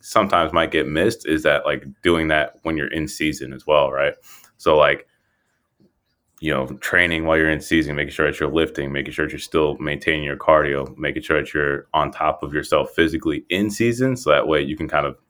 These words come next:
you know, last the whole season. And, like, a couple of big reasons why you wanna do that is obviously just, like,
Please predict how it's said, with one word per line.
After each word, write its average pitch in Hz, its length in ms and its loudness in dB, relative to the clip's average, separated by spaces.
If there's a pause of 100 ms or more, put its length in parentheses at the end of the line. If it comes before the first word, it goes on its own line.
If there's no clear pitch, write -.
(140)
you 80 120 -6
know, 64 120 -4
last 71 680 -2
the 71 100 -2
whole 67 220 -4
season. 65 440 -6 (360)
And, 69 260 0
like, 67 160 -2 (160)
a - 80 -6
couple 76 380 0
of 67 80 -12 (140)
big 76 180 0
reasons 76 360 -2
why 73 100 2
you 73 80 -2
wanna 71 180 -2
do 71 140 -2
that 71 160 2
is - 100 -8
obviously 69 460 -2
just, 64 200 -10
like, 67 140 -4